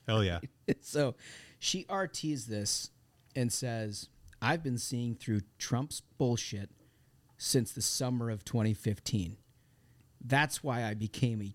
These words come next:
Speaker 2: target and why he ordered Fox and later C N N to blacklist me." <laughs>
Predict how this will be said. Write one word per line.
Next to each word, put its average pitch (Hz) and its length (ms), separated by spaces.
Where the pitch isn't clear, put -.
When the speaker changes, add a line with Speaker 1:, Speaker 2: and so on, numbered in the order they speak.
Speaker 2:
target 123 480
and 127 140
why 123 140
he 123 220
ordered 156 540
Fox - 680
and 113 200
later 120 300
C 127 360
N 120 160
N 120 380
to 131 120
blacklist 113 760
me." 98 280
<laughs> - 40